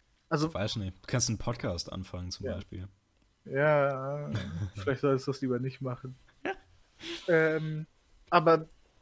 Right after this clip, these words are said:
Speaker 1: was, was meine, meine, äh,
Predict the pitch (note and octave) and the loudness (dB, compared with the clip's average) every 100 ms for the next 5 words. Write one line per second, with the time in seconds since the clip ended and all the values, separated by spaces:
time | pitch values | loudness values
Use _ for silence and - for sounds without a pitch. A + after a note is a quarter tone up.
0 | _ - - - - _ - - D3+ E3+ | _ -20 -20 -20 -20 _ -20 -8 4 4
1 | - - D#3 - - - - _ - _ | 4 0 0 -2 -8 -14 -20 _ -20 _
2 | _ _ _ _ _ _ _ _ _ _ | _ _ _ _ _ _ _ _ _ _
3 | E3+ E3+ G3+ G3 F3 D#3 G3 D#3+ D#3 D#3 | 2 8 10 10 6 4 0 -2 0 0
4 | D3+ C#3+ C#3 - - C#3 B2 B2 C3+ | 0 -4 -4 -6 -6 -4 -2 -4 -6